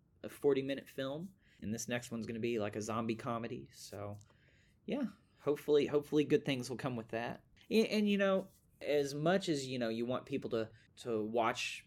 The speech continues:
the stuff and, and to have fun with it, you know, it's just all about the love of films and filmmaking and making it. I couldn't imagine doing anything else. Like, even if I were just making little home movies that were just for myself, like,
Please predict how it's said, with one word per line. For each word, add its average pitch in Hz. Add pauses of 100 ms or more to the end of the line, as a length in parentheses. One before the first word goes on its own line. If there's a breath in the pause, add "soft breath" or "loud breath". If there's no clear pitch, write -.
the 127
stuff 104
and, 104
and 110
to -
have 110
fun 101
with 104
it, -
you 110
know, 107 (320 soft breath)
it's -
just -
all 196
about 165
the 98
love 92 (320)
of 101 (120)
films 98
and 95
filmmaking 95
and 104
making 95
it. 73 (140)
I 143
couldn't 185
imagine 117
doing 110
anything 104
else. 92
Like, 113
even 175
if 139 (120)
I 117
were 123
just 113
making 117
little 117
home 120
movies 107
that -
were 113
just 107
for 117
myself, 95 (100)
like, 104